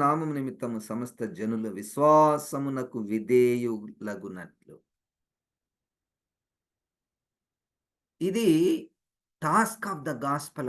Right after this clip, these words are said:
of God. Task of the gospel of God ఏంటంటే, ఇప్పుడు మనం సువార్త విన్నాము, మంచి వార్త విన్నాము, మనం దాన్ని క్లెయిమ్ చేసుకుంటాం కదా.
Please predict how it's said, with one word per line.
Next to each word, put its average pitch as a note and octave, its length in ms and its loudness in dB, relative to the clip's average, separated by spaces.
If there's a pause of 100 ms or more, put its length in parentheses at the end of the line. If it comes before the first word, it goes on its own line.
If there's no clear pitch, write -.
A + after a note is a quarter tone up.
of G2+ 60 -12 (180)
God. F2+ 300 -4 (640)
Task G3+ 280 -4 (100)
of D3+ 140 -8
the - 60 -4 (380)
gospel D3 440 -4
of A#2 60 -4 (140)
God B2+ 180 -2
ఏంటంటే, A#2 760 -4 (560)
ఇప్పుడు C#3 280 -6
మనం A#2+ 260 -4
సువార్త A#2 340 -2
విన్నాము, E2 500 -10 (1300)
మంచి C#3 340 -4
వార్త A#2+ 260 -2 (100)
విన్నాము, F2 540 -10 (600)
మనం F#3+ 220 0
దాన్ని F#3 180 4 (100)
క్లెయిమ్ A3 320 2
చేసుకుంటాం A2 600 0
కదా. A2 260 -10